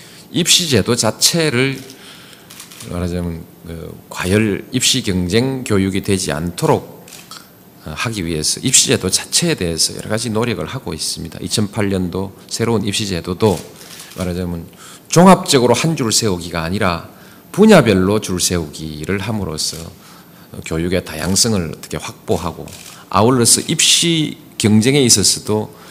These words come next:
좀 이렇게 분야별 경쟁을 하게 함으로써, 에,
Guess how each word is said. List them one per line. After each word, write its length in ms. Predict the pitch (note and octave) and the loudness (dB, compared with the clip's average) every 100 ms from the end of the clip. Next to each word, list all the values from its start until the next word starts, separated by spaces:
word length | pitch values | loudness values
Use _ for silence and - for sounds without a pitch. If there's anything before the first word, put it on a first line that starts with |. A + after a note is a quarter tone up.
| - - - - | -20 -20 -20 -10
좀 220 | F#2+ F2+ | -4 -4
이렇게 240 | E2 - | -4 -6
분야별 560 | E2 - E3 C#3 G2 F2 | -6 0 4 6 4 0
경쟁을 480 | - D#2+ D#2 D#2+ D#2 | -2 -4 -4 -6 -6
하게 440 | - F#2+ D#2 D#2 D#2 | -8 -10 -10 -10 -12
함으로써, 720 | - F#2 D#2+ D2 - E2 E2 - - - - - - - - - | -10 -10 -10 -8 -6 -8 -12 -16 -20 -20 -20 -20 -20 -20 -20 -14
에, 440 | D#2 E2 D#2 - | -12 -10 -12 -14